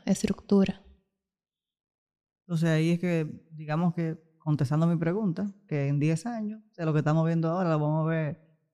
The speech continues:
Speaker 2: eh, a la cuánta potencia lo podemos multiplicar, lo que se está viendo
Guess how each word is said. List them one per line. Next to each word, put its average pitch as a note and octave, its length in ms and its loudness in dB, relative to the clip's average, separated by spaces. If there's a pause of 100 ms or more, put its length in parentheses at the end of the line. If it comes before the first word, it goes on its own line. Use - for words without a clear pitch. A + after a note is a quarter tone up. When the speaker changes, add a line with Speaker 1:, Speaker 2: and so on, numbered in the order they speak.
(380)
Speaker 2:
eh, D#2 200 -8
a B2 100 -2
la D3 140 2
cuánta D#3+ 300 0
potencia B2 440 -4
lo B2+ 120 0
podemos C3 260 0
multiplicar, C3 640 -4
lo A#2+ 80 -4
que - 80 -8
se C3+ 120 -8
está - 160 -16
viendo C3 280 -6